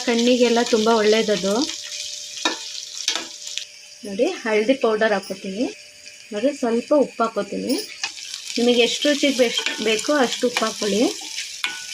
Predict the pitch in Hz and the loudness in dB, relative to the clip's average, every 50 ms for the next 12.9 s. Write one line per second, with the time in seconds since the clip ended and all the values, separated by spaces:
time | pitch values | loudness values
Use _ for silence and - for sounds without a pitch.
0 | - - 240 240 240 247 240 - - 254 254 247 262 262 269 269 277 285 294 285 | -8 -2 2 4 4 4 4 4 2 4 4 6 8 8 8 8 8 6 4 2
1 | 285 277 254 247 254 - - - 285 269 240 190 214 214 226 233 220 208 208 220 | 4 4 4 4 2 -2 -2 2 2 2 2 4 2 2 4 4 4 4 2 2
2 | 240 - - - 208 220 262 381 415 - - - - - - - - - - - | 0 0 0 0 2 2 2 0 -2 -8 -10 -12 -6 -6 -8 -8 -8 -8 -8 -8
3 | - - - - - - - - - - - - - - - - - 220 233 233 | -8 -8 -12 -16 -16 -16 -16 -14 -10 -10 -10 -10 -10 -16 -14 -8 -2 0 2 6
4 | 226 247 262 269 269 302 311 294 - 247 247 - 269 269 269 262 - 262 226 226 | 6 8 6 6 6 4 2 4 2 -2 2 4 6 6 6 6 4 2 2 4
5 | 233 233 226 226 226 214 233 240 247 240 233 208 208 226 214 - - 233 220 208 | 4 4 4 4 4 4 4 4 4 4 4 4 4 2 2 2 -2 0 0 -2
6 | - - - 202 196 202 214 247 320 381 - - - - - - - - 247 269 | -2 0 0 2 4 4 4 2 2 0 -2 -4 -4 -4 -6 -8 -4 2 4 4
7 | 294 311 320 - 240 - - - - - 247 254 262 226 233 208 196 - - - | 4 4 4 2 -2 -2 -2 -12 -4 2 4 4 4 4 2 0 0 0 0 0
8 | 202 202 202 226 269 339 - - - - - - - - 226 220 226 233 247 262 | 2 4 4 4 4 2 0 -6 -12 -14 -14 -14 -2 2 4 4 6 6 6 8
9 | 254 277 262 240 240 - 285 285 240 269 277 277 262 254 240 233 226 240 254 294 | 8 8 6 6 4 2 2 4 4 6 6 6 6 6 6 4 4 4 2 2
10 | 311 - - 254 247 262 262 - 240 196 - - - - 247 247 254 262 247 233 | 2 2 2 4 4 4 4 2 -2 -4 -4 -8 -6 0 4 4 4 6 4 2
11 | 220 208 - - 233 240 233 226 214 202 190 202 208 247 320 359 - - - - | 0 -2 -2 -4 -2 -2 -2 -2 -2 -2 0 2 2 2 2 0 -4 -12 -18 -20
12 | - - - - - - - - - - - - - 247 247 240 247 240 | -20 -20 -20 -20 -20 -20 -20 -18 -18 -18 -18 -6 0 2 4 4 4 2